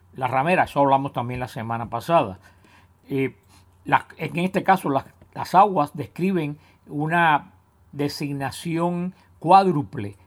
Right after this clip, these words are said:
de pueblos, multitudes, naciones y lenguas. O sea, quiere decir el mundo completo. Aquí no solo ya está hablando de la tierra de Israel, sino del mundo completo. Eh,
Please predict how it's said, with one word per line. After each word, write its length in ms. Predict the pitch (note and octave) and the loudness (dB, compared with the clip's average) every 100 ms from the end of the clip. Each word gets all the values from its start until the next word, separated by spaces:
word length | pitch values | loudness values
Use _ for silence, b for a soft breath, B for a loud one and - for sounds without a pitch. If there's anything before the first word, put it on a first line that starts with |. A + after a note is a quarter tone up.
| b b - | b b -10
de 200 | B2 G#2+ | -6 -6
pueblos, 720 | - E3+ F3+ F3 E3+ E3+ - - | 4 6 6 6 2 0 -12 -10
multitudes, 960 | B2+ A2 C3 G2+ E3+ F#3 D#3+ D3 - _ - | -8 -4 -6 0 4 6 4 -2 -6 _ -14
naciones 880 | B2+ B2+ - D#3 D#3 D#3 C#3+ C#3 - _ | -10 -10 -6 0 0 0 -2 -8 -16 _
y 120 | C#3+ C3+ | -6 -2
lenguas. 500 | C#3+ B2+ G#2 G2+ - b b b | -2 -4 -8 -12 -18 b b b
O 120 | C#3 | -2
sea, 240 | F3+ F3+ - | 2 2 2
quiere 180 | E3+ | 0
decir 320 | E3+ E3 F#3+ - _ - | 0 0 -2 -4 _ -8
el 140 | C3+ | -6
mundo 460 | C3 D3 E3+ E3+ D#3 | -2 -2 -2 -4 -4
completo. 360 | B2+ D#3+ A#2+ | -4 -4 -4
Aquí 340 | G#2+ D3 F3+ - b b | -6 -6 -8 -12 b b
no 80 | C#3+ | -8
solo 220 | D3 E3 | -4 0
ya 80 | D#3+ | 0
está 120 | D#3 | 2
hablando 280 | C#3+ D3+ C#3+ | 2 2 0
de 60 | A2 | -2
la 160 | G#2+ | -4
tierra 260 | C#3 C#3+ D3 | -4 -2 -2
de 80 | A#2+ | -4
Israel, 460 | A2+ C#3+ G3 D3 B B | 0 2 2 0 B B
sino 320 | - C#3+ D3 | -10 -6 -4
del 140 | D#3 D3+ | -2 -2
mundo 420 | D3 D#3+ D#3 - | -4 -2 -6 -6
completo. 680 | B2+ A#2+ E3+ G3 D3 G2+ - b b b _ | -10 -4 0 0 0 -10 -16 b b b _
Eh, 320 | C#3+ C#3 B2+ | -2 -2 -2